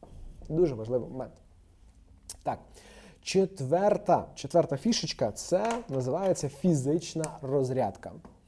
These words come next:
Фізична розрядка. Тобто емоціям нам треба добувати, це,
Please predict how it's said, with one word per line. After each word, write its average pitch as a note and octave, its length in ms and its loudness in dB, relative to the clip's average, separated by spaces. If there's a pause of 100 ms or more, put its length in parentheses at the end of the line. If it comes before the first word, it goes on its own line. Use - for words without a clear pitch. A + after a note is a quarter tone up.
(480)
Фізична A2+ 640 -6 (100)
розрядка. A2+ 560 -8 (100)
Тобто - 260 -10
емоціям C#4+ 520 0
нам G#3+ 220 0
треба F3 280 0
добувати, D#3+ 640 0
це, E3 100 -10